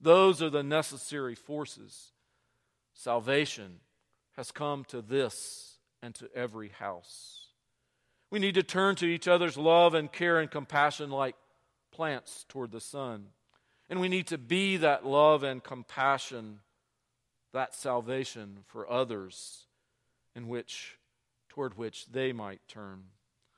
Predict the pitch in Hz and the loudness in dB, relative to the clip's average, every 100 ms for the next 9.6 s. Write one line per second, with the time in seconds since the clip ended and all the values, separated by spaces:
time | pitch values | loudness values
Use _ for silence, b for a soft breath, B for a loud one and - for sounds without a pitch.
0 | _ - 180 165 175 170 156 - 170 165 | _ -6 6 10 10 8 2 4 4 6
1 | 156 - - 151 151 143 147 151 151 - | 2 -2 0 4 4 4 6 8 6 2
2 | 151 - 147 139 135 151 156 123 131 131 | -8 -6 -6 -4 -2 -2 -2 -2 -2 0
3 | 143 139 135 127 - - _ _ _ _ | 0 0 -4 -4 -10 -20 _ _ _ _
4 | _ _ - 131 147 156 151 135 117 131 | _ _ -10 -4 0 0 -2 -4 4 4
5 | 143 139 143 135 135 123 - 151 143 127 | 4 0 -6 -6 -10 -12 -6 -2 -2 -4
6 | 127 - 131 127 - 120 113 _ _ _ | -12 -8 -8 -8 -10 -16 -18 _ _ _
7 | _ _ _ - 156 - 196 190 190 170 | _ _ _ -10 -10 -2 2 4 4 4
8 | 160 - - - 175 170 - 156 135 143 | 4 0 -10 -2 -2 -2 -4 -8 -4 -4
9 | 165 - 151 151 135 - | -6 -8 -10 -10 -10 -14